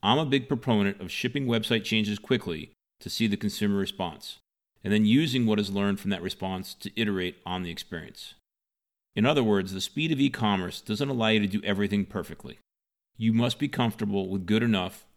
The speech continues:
or good enough for now. Let me use this podcast as an example again. My original plan was to create ten full episodes before launching my podcast. But back in May, I realized the foolishness of that plan.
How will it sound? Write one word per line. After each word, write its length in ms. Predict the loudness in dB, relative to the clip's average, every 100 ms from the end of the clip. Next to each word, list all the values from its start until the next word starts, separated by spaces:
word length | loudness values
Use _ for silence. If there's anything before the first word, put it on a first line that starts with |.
| _ -4
or 80 | -2
good 180 | 0
enough 240 | 0 -2 -4
for 160 | -6
now. 300 | -6 -6 -10 -16 _ _ _ _ _ _ _ _ _ -4
Let 120 | 0
me 80 | 2
use 140 | 2
this 120 | 0
podcast 720 | -2 0 0 2 0 0 -2 -4
as 100 | 0
an 100 | 0
example 400 | -2 -6 -8 -12
again. 280 | -12 -14 -18 _ _ _ _ _ _ _
My 160 | 0 2
original 360 | 4 4 2
plan 280 | 0 0 0
was 100 | -2
to 100 | -6
create 360 | -4 -2 -2 -2
ten 220 | -2 -2
full 220 | 0 0
episodes 580 | 2 0 -4 -4 -4 -8
before 320 | -8 -4 -2
launching 320 | 0 -2 -4
my 80 | -6
podcast. 600 | -6 -6 -6 -10 -16 -20 -20 _ _ _ _ _ -4
But 100 | 2
back 260 | 2 4
in 140 | 4 4
May, 340 | 4 4 4
I 80 | 2
realized 520 | 0 2 2 2 0
the 40 | -6
foolishness 640 | -4 -2 -2 -6 -8 -8
of 140 | -8
that 240 | -8 -8 -6
plan. 380 | -6 -6 -8